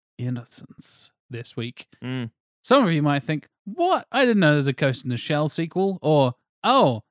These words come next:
Speaker 1: that Ghost in the Shell sequel, not the prequel, or the T V show, or the other one, or the, the Ghost in the Shell, the new movie,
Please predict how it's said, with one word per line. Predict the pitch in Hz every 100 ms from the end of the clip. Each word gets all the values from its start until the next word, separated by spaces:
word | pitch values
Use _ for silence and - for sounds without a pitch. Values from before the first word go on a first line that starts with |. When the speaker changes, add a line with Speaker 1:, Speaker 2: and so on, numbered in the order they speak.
| _
Speaker 1:
that | 208 262
Ghost | 185 156 151
in |
the | 135
Shell | 151 127
sequel, | 123 127 117 113
not | 156 165 -
the |
prequel, | - 196 226 - 120 117
or | 131
the | 127
T | - 175
V | 190
show, | 208 170 131 120
or | 123
the | 127
other | 180 208
one, | 151 127 113 110 _ _ _
or | 139
the, | 143 160
the | 143 151 156 135 -
Ghost | 165 165
in | 170
the | 160
Shell, | - 175 165
the | 147 165
new | 170 165
movie, | 170 202 170 127 107